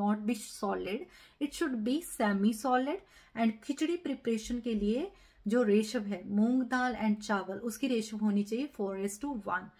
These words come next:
मूंग दाल जो है चार गुना ज्यादा होनी चाहिए चावल में, चावल के comparatively, और it should be semi solid or liquid soupy consistency and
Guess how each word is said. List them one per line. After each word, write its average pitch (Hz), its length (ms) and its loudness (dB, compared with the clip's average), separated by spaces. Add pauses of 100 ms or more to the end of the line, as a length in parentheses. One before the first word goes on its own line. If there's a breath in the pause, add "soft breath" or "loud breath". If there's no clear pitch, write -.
(260 soft breath)
मूंग 233 220 6
दाल 214 260 2
जो 202 120 0
है 220 140 0
चार 190 420 0
गुना 208 260 2
ज्यादा 208 360 0
होनी 214 280 2
चाहिए 233 220 -2
चावल 196 460 -4
में, 175 160 -16 (380 soft breath)
चावल 202 280 2
के 196 380 -8
comparatively, 196 720 -6
और 208 120 2
it 214 100 2
should 254 300 -4
be 330 100 4 (880 soft breath)
semi 269 400 6
solid 208 380 4
or 208 180 2
liquid 254 460 2
soupy 208 400 -2
consistency 202 760 -4
and 208 140 0